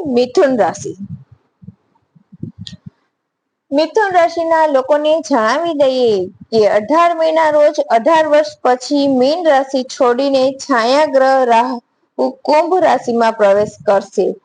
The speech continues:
તે તમારા માટે એક સારા તબક્કાની શરૂઆત થવા જઈ રહ્યું છે. રાહુના ક્રોધને દૂર થવા સાથે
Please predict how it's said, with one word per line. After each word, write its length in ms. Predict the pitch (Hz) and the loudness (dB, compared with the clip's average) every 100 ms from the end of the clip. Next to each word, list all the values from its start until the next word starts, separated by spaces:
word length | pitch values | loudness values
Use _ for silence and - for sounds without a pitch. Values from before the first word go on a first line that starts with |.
| _ _ | _ _
તે 220 | - - 233 | -6 0 0
તમારા 460 | 233 220 247 254 | 2 0 0 0
માટે 300 | 262 254 254 | 0 0 2
એક 180 | 247 262 - | 2 0 -4
સારા 460 | - 277 240 262 | 0 2 4 4
તબક્કાની 580 | 294 269 226 226 220 226 226 | 2 0 -2 0 0 0 -4
શરૂઆત 540 | - 226 220 233 277 294 | -2 2 2 4 0 0
થવા 360 | - 220 220 349 - | 0 2 2 0 -4
જઈ 280 | - 226 214 | -2 2 2
રહ્યું 360 | 208 214 185 | 2 0 0
છે. 260 | 190 - 185 175 - _ - - _ _ - | -2 -2 -4 -4 -10 _ -18 -18 _ _ -2
રાહુના 520 | 214 220 233 233 233 | 2 2 2 0 0
ક્રોધને 580 | 233 233 226 240 233 226 | 0 0 2 2 0 -2
દૂર 300 | 202 254 330 427 - - - - - | 0 0 0 -2 -8 -12 -12 -14 -18
થવા 320 | - 247 226 208 | -4 0 2 0
સાથે 500 | - 254 254 - | 0 0 0 -2